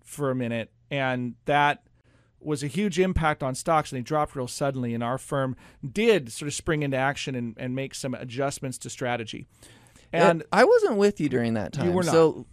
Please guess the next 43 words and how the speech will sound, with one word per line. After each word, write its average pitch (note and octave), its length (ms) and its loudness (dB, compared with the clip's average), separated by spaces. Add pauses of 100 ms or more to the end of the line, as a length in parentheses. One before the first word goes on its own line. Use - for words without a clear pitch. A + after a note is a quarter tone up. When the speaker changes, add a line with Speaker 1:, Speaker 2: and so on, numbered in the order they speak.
(140)
Speaker 2:
walk F3+ 320 0
me G3 100 0
back D3+ 320 0
for B2 140 -4
a A2+ 60 0
moment. G#2+ 460 0 (220)
What D3+ 460 2
was F3+ 260 0
it F3 160 0
like, D3 200 0
w-, C#3 180 -2
at E3 160 4
what F#3 300 2
point E3+ 420 -2
were C3+ 140 -2
you, C3 180 -2
like, A2+ 240 -2
hitting B2+ 220 -4
the A2+ 80 -4
panic G#2+ 460 -4
button? G#2+ 300 -2
Do A#2+ 80 -4
you D3+ 120 0
remember, D3+ 440 2
like, C#3 200 2
a A#2 200 0
Speaker 1:
So - 140 -2
it C#3 160 4
was D3 120 4
Speaker 2:
turning D#3 40 0
Speaker 1:
never F3 200 2
Speaker 2:
point? F#3+ 200 2
Speaker 1:
a - 60 -2
panic G3+ 360 -2
button, C3 280 -4
but C3+ 120 -6
I D3+ 60 -2
can D#3+ 160 -8
tell G#3 240 -8
you B3+ 140 -6
what G#3 160 -4
happened C3+ 520 -4
is A2+ 200 -8